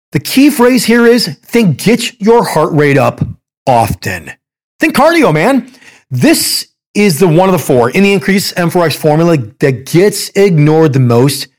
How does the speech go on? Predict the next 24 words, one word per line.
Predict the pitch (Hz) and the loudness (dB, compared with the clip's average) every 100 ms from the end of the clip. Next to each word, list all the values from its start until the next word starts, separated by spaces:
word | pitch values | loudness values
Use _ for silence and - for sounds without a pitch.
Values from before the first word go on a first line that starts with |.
| _ - _ - | _ -20 _ -4
and | 127 | 0
gets | 262 277 | 0 0
the | 269 | 0
most | 247 - | 0 -2
pushback. | - 233 - - - - _ _ _ - | -2 -2 -2 -8 -10 -16 _ _ _ -12
Well, | 180 | -12
why? | 113 160 170 - - _ _ _ _ _ _ - | -4 -4 -2 -6 -16 _ _ _ _ _ _ -4
People | 277 339 | -2 0
misunderstand | 330 - 247 247 240 - 226 226 208 180 | 0 0 0 0 -2 -2 0 2 2 2
run | 214 | 2
more. | 202 175 117 - - _ _ _ - | 2 2 0 -4 -18 _ _ _ -4
They | 175 | -2
just | 240 180 | 0 -2
think | 233 214 | -2 -2
it's | 190 | -2
going | 143 226 233 | 2 2 2
out | 226 233 | 2 0
for | 220 202 | 0 0
a | 170 | 0
sprint. | - 226 233 | -2 0 2
I'm | 180 247 | 2 2
not | 277 285 | 2 2
a | |
runner. | 269 294 302 147 95 | 4 2 2 0 -4